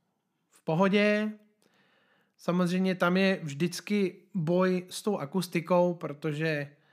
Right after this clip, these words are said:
je to planetárium, že jo, není to koncertní hala, a také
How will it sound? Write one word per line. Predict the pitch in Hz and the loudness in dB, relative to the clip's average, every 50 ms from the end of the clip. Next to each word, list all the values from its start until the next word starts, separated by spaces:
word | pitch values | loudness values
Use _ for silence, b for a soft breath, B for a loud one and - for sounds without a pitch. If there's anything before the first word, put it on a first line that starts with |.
| b b b b - | b b b b -10
je | 147 143 | -10 -10
to | - - 123 | -10 -12 -14
planetárium, | - - 120 123 143 156 160 160 180 165 165 165 165 165 165 165 165 165 165 | -12 -10 -6 -2 0 0 2 4 4 6 6 6 4 2 0 0 0 -2 -4
že | 139 156 | -4 -4
jo, | 151 151 151 | -6 -6 -8
není | 143 135 139 143 139 | -8 -8 -8 -10 -10
to | 143 - 143 131 - - b b b b b b b b b | -10 -10 -10 -10 -12 -14 b b b b b b b b b
koncertní | - - 156 156 147 - 165 160 156 156 - 170 165 156 | -8 -4 -4 -2 -2 -2 -2 -2 -2 -4 -4 -4 -4 -2
hala, | 135 156 156 156 156 151 151 151 151 156 - - _ _ | -2 0 0 2 2 0 0 -2 -4 -6 -10 -14 _ _
a | - 147 139 139 139 139 135 139 139 b b b b b b b b b b b b b b b _ _ | -10 -8 -6 -6 -6 -6 -8 -10 -12 b b b b b b b b b b b b b b b _ _
také | - 160 147 160 - 170 170 170 165 165 165 156 160 | -4 -4 -2 0 0 2 2 4 4 2 2 0 -2